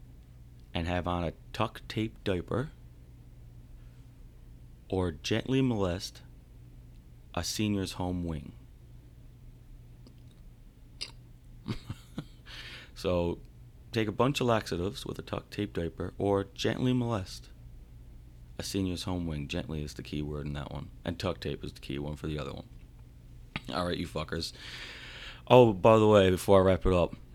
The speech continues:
if you see this shit on iTunes, friggin', uh, throw a review in there or something, 'cause, uh, the boys were telling me that that's what gets the shit liked. That's what gets more viewers. So,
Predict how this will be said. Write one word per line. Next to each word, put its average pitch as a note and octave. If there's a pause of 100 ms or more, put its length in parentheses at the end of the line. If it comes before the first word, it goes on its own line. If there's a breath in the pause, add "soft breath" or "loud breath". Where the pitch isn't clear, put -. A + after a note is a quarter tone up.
if G2+
you G#2
see A2+
this G2+
shit G#2
on F#2+
iTunes, A2 (280)
friggin', B2+
uh, G2+ (380)
throw A#2
a B2 (200)
review G#2+
in G2+
there F2
or E2
something, E2+
'cause, E2+
uh, E2+
the E2+ (280)
boys G2+
were G#2
telling F#2+
me F2
that E2
that's G2+
what -
gets G#2+
the -
shit -
liked. F2
That's -
what G2+
gets F#2+
more F2
viewers. D#2+
So, E2